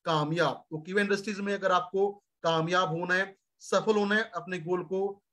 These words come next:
achieve करना है, उसके क्या करना पड़ेगा? उसके लिए लेना पड़ेगा हमें massive action daily। अगर हमारे काम में रहेगा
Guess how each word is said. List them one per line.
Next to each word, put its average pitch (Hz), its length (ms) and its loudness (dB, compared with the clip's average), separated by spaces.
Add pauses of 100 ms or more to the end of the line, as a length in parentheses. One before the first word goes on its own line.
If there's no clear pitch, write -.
(100)
achieve 196 340 -2
करना 196 260 0
है, 233 260 -2
उसके 165 240 -8
क्या 190 120 -4
करना 185 180 -2
पड़ेगा? 185 420 0 (260)
उसके 202 320 2
लिए 233 320 4 (120)
लेना 175 300 0
पड़ेगा 175 340 0
हमें 190 400 -2 (320)
massive 170 720 0 (320)
action 185 680 -2 (220)
daily। 160 640 0 (100)
अगर 190 220 6
हमारे 160 420 2
काम 190 440 0
में 202 320 -2 (240)
रहेगा 180 420 4